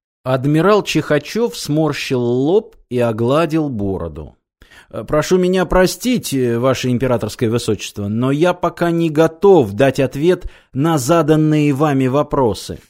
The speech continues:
«Не готов. Всё, что сегодня произошло, было столь неожиданно для всех нас.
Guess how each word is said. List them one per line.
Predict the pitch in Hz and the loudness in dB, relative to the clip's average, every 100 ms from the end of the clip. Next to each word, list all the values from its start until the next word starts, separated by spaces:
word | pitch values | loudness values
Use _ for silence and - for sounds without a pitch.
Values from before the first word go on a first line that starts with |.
| _ _ _ _ _ | _ _ _ _ _
«Не | - 139 170 | -10 -4 -4
готов. | 175 208 208 214 165 90 - - _ 95 92 | 2 2 2 2 4 2 -4 -20 _ -16 -14
Всё, | - - 185 202 151 | -14 -6 2 4 4
что | - 113 | 0 -6
сегодня | 135 147 139 135 | -2 -2 -2 -4
произошло, | 131 127 131 - 185 156 | -4 -2 -2 -2 0 2
было | 117 113 | 2 0
столь | - 147 139 | 0 0 0
неожиданно | 139 139 117 180 143 147 139 | 0 -2 -2 -4 -2 -2 -2
для | 127 131 | -2 -4
всех | - 147 - | -4 -6 -4
нас. | 160 120 - - | -2 -2 -6 -18